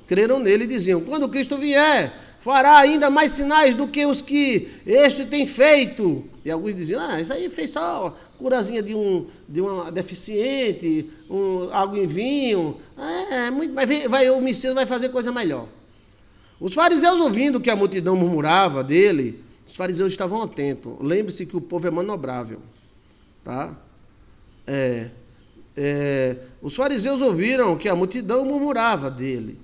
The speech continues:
E está, e estas coisas dele e estas coisas. E fariseus e os príncipes dos sacerdotes mandaram, é, servidores para prender. Então, manda o servidor prender.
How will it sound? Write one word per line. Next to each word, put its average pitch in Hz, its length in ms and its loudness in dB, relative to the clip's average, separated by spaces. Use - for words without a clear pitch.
E 175 80 -4
está, 220 420 -2
e 196 80 4
estas 220 360 -2
coisas 190 320 2
dele 226 400 4
e 233 300 -4
estas 196 300 -6
coisas. 160 300 -4
E - 20 -12
fariseus 247 600 0
e 262 40 -2
os 262 140 -4
príncipes 214 400 -4
dos 220 160 -6
sacerdotes 202 600 -2
mandaram, 208 640 0
é, 156 520 0
servidores 202 720 0
para 190 320 0
prender. 202 400 -4
Então, 127 220 -8
manda 180 180 -4
o 175 40 -8
servidor 156 380 -6
prender. 135 500 -6